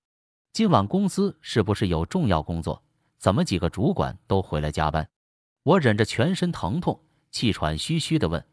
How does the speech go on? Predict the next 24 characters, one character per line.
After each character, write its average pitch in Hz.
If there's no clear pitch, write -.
：“是 -
有 90
紧 76
急 92
工 107
作， -
公 165
司 -
里 80
还 85
有 82
谁 73
到 73
了 -
？”“杜 117
经 160
理 78
和 -
戴 101
秘 131
书 73
都 76
来 69
了。” -